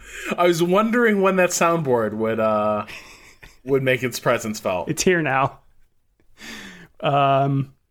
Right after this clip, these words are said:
Speaker 2: two more things confirmed. Mugello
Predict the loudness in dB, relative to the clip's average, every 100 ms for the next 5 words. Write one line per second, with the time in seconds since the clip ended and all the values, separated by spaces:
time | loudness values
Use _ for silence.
0 | _ -20 -20 _ _ 0 2 2 2 2
1 | 2 2 0 2 2 4 4 2 -4 -6
2 | -20 -20 -20 -20 -20 -20 -20 -20 -12 0
3 | 2 4 4 4 4 2 2 0